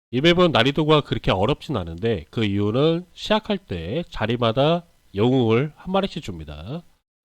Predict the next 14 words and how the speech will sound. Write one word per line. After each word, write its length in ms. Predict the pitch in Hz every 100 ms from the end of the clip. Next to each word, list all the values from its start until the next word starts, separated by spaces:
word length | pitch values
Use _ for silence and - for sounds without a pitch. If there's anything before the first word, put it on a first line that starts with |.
| _ _ -
일 100 | 180
피는 320 | - 196 190
다크 300 | - 123 -
아칸, 420 | 147 - 113 85 69
이 120 | 82 -
피는 280 | 143 135
다크 240 | - 101 -
테플러, 680 | 123 - 120 127 151 160 165
삼 180 | 180 -
피는 180 | 190
아칸, 560 | 135 95 - 85 78 233
사 160 | - 107
피는 360 | - 123 135
드라군, 640 | - 110 101 85 104 156